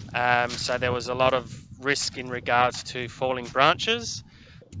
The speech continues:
Smouldering of trees can go on for three to six months after a tree has burnt, uh, basically just dependent on weather conditions.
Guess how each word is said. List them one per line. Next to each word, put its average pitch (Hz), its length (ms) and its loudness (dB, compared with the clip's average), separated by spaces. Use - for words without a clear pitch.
Smouldering 160 640 6
of 139 140 -6
trees 147 400 4
can 139 120 -10
go 139 200 6
on 139 160 6
for 131 400 0
three 143 440 0
to 135 80 2
six - 360 -6
months 135 260 2
after 139 400 2
a 127 80 -6
tree 139 300 0
has 135 180 -6
burnt, 190 460 2
uh, 135 180 6
basically 127 440 2
just 120 280 -8
dependent 123 480 -6
on 120 160 -4
weather 143 240 2
conditions. 208 720 0